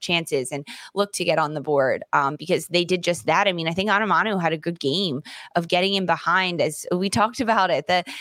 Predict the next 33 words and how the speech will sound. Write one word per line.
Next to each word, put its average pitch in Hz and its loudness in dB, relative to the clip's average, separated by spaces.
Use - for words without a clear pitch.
the 202 0
national 202 0
team 208 -2
rub 196 2
coming 202 0
back 196 0
from, 196 0
from 190 0
playing 202 0
over 196 -2
the 180 0
international 180 0
break. 185 2
A 175 -2
player 190 2
like 190 0
Anamanu 185 2
comes 185 -4
in 226 0
and 190 -2
she - -8
tries 233 0
to 196 -4
get 185 2
in 170 -2
behind. 147 -2
She 165 -2
tries 208 0
to 185 2
get 180 2
on 170 2
the 156 -2
board. 156 2